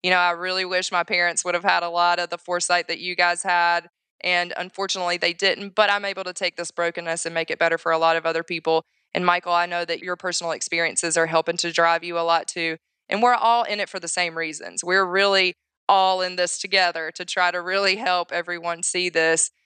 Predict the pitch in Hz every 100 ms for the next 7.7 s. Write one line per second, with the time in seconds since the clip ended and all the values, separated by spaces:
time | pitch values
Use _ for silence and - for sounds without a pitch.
0 | _ - 185 175 175 202 190 190 180 170
1 | - 175 170 165 175 170 196 220 165 156
2 | 190 185 190 165 165 160 160 165 170 160
3 | 160 160 160 - 202 190 175 175 180 170
4 | 165 165 165 165 165 156 156 147 147 139
5 | 87 - - _ _ - 180 175 170 170
6 | 175 175 160 147 156 160 165 - 156 147
7 | - 165 160 160 160 160